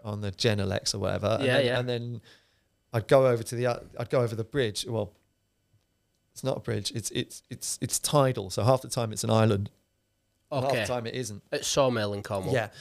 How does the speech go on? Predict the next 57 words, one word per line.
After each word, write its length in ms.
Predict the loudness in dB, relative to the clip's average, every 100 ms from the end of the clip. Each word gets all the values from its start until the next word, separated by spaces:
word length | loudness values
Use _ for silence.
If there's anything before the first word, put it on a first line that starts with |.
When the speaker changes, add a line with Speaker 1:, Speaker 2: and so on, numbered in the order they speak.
| -4
Speaker 2:
Yeah. 120 | -2
Speaker 1:
So 140 | 0
I'd 100 | 0
go, 140 | 2 2
like, 280 | 2 -2 -8 _
as 120 | -6
far 300 | 0 2 4
away 260 | 4 4 2
from 160 | -2 -4
the 60 |
studio 520 | 0 4 4 4 2 -2 _
as 100 | -2
I 60 | -2
could 300 | 2 2 2
be, 240 | -2 -4 -2
and 140 | 0
then 100 | 4
listen 220 | 4 4 2
to 80 |
the 60 | 0
mix 240 | 0 -2
from 140 | -4 -2
there. 280 | -2 -2 -8 _ 6
Speaker 2:
Ah! 340 | 8 8 6 -2 -20 _ _
Speaker 1:
And 160 | 4 4
I 80 |
was 140 | 4 2
like, 340 | -2 -4 -8 -20 -2
and 100 | 2
that 100 | 2
was 100 | 4
so 140 | 4 4
I 60 |
could 160 | 2 -4
feel 360 | 4 4 4
like 300 | 2 -4 -4
I, 60 | -4
I 220 | -4 -8
could 120 | -6 0
Speaker 2:
How 100 | 4
Speaker 1:
get 80 |
a 20 | 4
Speaker 2:
o-, 40 |
Speaker 1:
vibe 100 | 4
Speaker 2:
how 80 | 4
Speaker 1:
on 60 | 6
it. 40 |
Speaker 2:
old 220 | 4 2
were 60 | -4
you 100 | -4
there? 240 | -4 -6 -10 _
Speaker 1:
Twenty-three. 580 | -4 -2 0 -2 -6 -6 -10 _ _ _ _ -8
Speaker 2:
That's 180 | -6 -6
quite 300 | 0 0 0
precocious 760 | -8 -4 -4 -4 -6 -10 -12
to 120 | -12 -6
be, 300 | -6 -6